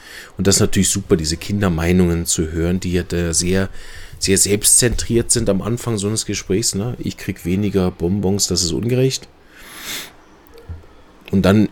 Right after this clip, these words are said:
über das Thema Gleichheit und so weiter nachzudenken. Dann waren wir letztens zum Beispiel auf einem Fest, wo ich das auch beobachtet habe. Da gab's ein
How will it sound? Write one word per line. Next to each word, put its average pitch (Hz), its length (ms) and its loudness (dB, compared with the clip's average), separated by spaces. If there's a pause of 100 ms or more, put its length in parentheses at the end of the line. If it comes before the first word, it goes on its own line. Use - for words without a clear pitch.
über 101 180 6
das 90 200 2
Thema 92 320 2
Gleichheit 87 600 2
und 87 140 -2
so 80 100 -2
weiter 78 220 -4
nachzudenken. - 800 -8 (580)
Dann 113 160 2
waren 123 160 4
wir 120 60 6
letztens 113 320 4
zum 117 80 0
Beispiel 110 220 2
auf 98 100 0
einem 98 160 0
Fest, - 420 2 (1200)
wo 98 80 2
ich 95 80 0
das - 160 2
auch 95 120 2
beobachtet 92 580 -2
habe. 95 320 0 (540)
Da 92 80 -8
gab's - 240 0
ein 90 380 2